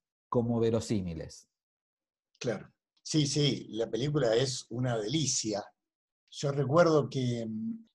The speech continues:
Speaker 2: también hay algo en esas tres generaciones que vos marcabas, eh, sobre lo cual el director reflexiona, ¿no? Porque hay lazos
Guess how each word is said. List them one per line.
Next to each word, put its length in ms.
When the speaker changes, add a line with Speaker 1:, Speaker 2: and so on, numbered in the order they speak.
Speaker 2:
también 440
hay 200
algo 480
en 140
esas 280
tres 200
generaciones 720
que 80
vos 140
marcabas, 880
eh, 360
sobre 340
lo 160
cual 240
el 180
director 400
reflexiona, 760
¿no? 160
Porque 460
hay 180
lazos 720